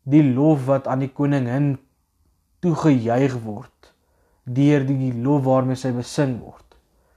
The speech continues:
Want die koning word met haar skoonheid aangetrek. Haar klere, haar, haar klere ruik lekker. Daar is vroulike musiek wat haar hart bly maak.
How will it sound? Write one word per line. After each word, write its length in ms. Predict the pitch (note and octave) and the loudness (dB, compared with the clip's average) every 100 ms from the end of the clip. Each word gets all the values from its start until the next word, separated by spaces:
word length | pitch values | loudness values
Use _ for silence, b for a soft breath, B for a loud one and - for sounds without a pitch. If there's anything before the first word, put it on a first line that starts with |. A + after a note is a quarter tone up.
| _ _ _ _ _ _ _ _ _ | _ _ _ _ _ _ _ _ _
Want 360 | - B2 C#3 C3+ | -4 2 2 2
die 180 | B2+ - | -2 -4
koning 580 | D#3+ D#3+ D3+ D3 B2+ B2 b b b | -2 2 2 2 -2 -6 b b b
word 340 | A#2 C3 C3+ | -4 -2 -2
met 200 | C3+ C3 | -4 -4
haar 300 | B2 A#2+ A2 - _ _ _ _ _ _ | -2 -2 -4 -10 _ _ _ _ _ _
skoonheid 680 | - - D3+ D3 C#3 B2+ - | -20 -6 0 2 2 0 -4
aangetrek. 840 | - C3 B2+ - - C3 - - _ _ _ _ _ _ _ _ _ _ _ _ _ _ | -8 -6 -6 -8 -14 -18 -20 -20 _ _ _ _ _ _ _ _ _ _ _ _ _ _
Haar 220 | A#2+ C#3+ D#3 | -2 0 0
klere, 540 | E3+ E3+ E3 D#3+ D#3 - | 2 4 4 4 2 0
haar, 200 | C3 B2+ | -4 -2
haar 240 | B2+ C3+ C3 | -2 -2 -6
klere 460 | - F3 E3+ C3+ B2 | -4 0 2 2 0
ruik 240 | A#2+ B2 | 0 -2
lekker. 460 | A2+ A2+ C3 A2 - _ _ _ _ _ _ _ _ _ _ | -2 -4 -4 -10 -20 _ _ _ _ _ _ _ _ _ _
Daar 280 | - C3 D3 | 0 4 4
is 260 | C#3 - - | 2 -4 -16
vroulike 600 | - D#3 E3 D#3 D#3 C#3+ | -10 0 2 2 0 -2
musiek 540 | C3 - - D#3 - _ b b b | -6 -6 -4 -4 -4 _ b b b
wat 180 | b B2 | b -2
haar 180 | C#3 B2 G#2 | 0 0 0
hart 420 | A#2+ C3 - _ A#2+ | 0 -2 -6 _ -6
bly 300 | A#2 B2 A#2+ | 0 0 0
maak. 300 | A2 G#2 _ | -4 -10 _